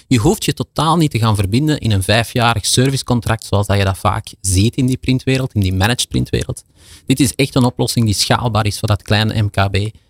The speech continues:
ehm, waarin je heel eenvoudig meer kan gaan doen of minder kan gaan doen, afhankelijk van wat hij nodig heeft.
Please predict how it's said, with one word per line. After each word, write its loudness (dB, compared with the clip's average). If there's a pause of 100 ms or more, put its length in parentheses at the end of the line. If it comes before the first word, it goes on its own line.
(140)
ehm, 0 (100)
waarin 0
je 2
heel 2
eenvoudig -2 (160)
meer 2
kan -2
gaan 2
doen 0
of -4
minder 0
kan -4
gaan 0
doen, 0
afhankelijk -6
van -4
wat -6
hij -6
nodig -6
heeft. -10